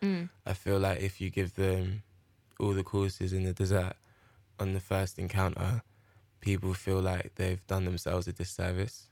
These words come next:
Speaker 2: which I understand to an extent, but it also isn't how
Speaker 1: Why do you
Speaker 2: I
Speaker 1: understand
Speaker 2: operate
Speaker 1: it?
Speaker 2: it.
Speaker 1: What do you
Speaker 2: Because you're
Speaker 1: understand?
Speaker 2: forced to understand it because that's part of the dominant culture, innit?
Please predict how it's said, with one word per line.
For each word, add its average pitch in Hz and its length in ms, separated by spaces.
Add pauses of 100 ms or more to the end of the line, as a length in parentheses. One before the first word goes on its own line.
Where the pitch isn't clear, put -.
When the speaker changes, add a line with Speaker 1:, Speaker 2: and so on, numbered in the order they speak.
(120)
Speaker 2:
which - 180
I 98 60
understand 98 500
to 98 120
an 101 80
extent, 113 400 (160)
but - 120 (260)
it - 40
also 98 360
isn't 92 240
how 95 300 (320)
Speaker 1:
Why 208 180
do 220 100
you - 40
Speaker 2:
I 98 60
Speaker 1:
understand 190 320
Speaker 2:
operate - 120
Speaker 1:
it? 92 80
Speaker 2:
it. - 60 (1200)
Speaker 1:
What 202 120
do - 60
you - 60
Speaker 2:
Because 147 200
you're 151 100
Speaker 1:
understand? 156 120
Speaker 2:
forced 175 220
to 123 80
understand 98 360
it - 100
because 101 220
that's 101 220
part 98 220
of 104 60
the 98 60
dominant 101 360
culture, 113 320
innit? 107 180